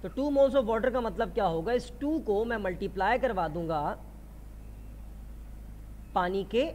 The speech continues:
molar mass यानी एटीन से, तो मेरे पास आंसर क्या आएगा?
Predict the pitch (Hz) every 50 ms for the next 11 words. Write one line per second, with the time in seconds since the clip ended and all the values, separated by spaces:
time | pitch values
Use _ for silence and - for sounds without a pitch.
0 | - - 185 185 196 226 285 320 330 294 240 185 165 175 208 190 180 190 180 202
1 | 226 220 214 208 202 - 247 247 233 196 - - 135 - - - - - - -
2 | - - - - - - - - - - 180 190 202 214 175 226 220 214 214 208
3 | 208 226 233 226 240 226 214 220 220 269 302